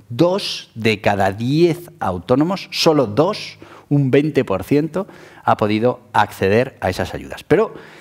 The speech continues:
dices, bueno, no han podido acceder los autónomos, pero bueno, es un, una liquidez que ha entrado en el mercado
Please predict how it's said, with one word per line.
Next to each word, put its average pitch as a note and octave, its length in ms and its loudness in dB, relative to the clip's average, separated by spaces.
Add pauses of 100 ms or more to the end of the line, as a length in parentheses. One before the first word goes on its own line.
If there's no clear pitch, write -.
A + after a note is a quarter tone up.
(140)
dices, F#2 160 0
bueno, F#3 160 2
no F#2 480 0
han D3+ 80 2
podido D#3 260 4
acceder D3 340 4
los C#3+ 360 2
autónomos, D3+ 380 2
pero B2 180 2
bueno, G3 240 0 (100)
es G#2+ 180 -6
un, A#2 300 2 (160)
una C3+ 180 2
liquidez B2 440 0
que B2+ 100 0
ha - 20 2
entrado A2+ 360 0
en A#2+ 80 0
el A2 120 -2
mercado C#3+ 640 0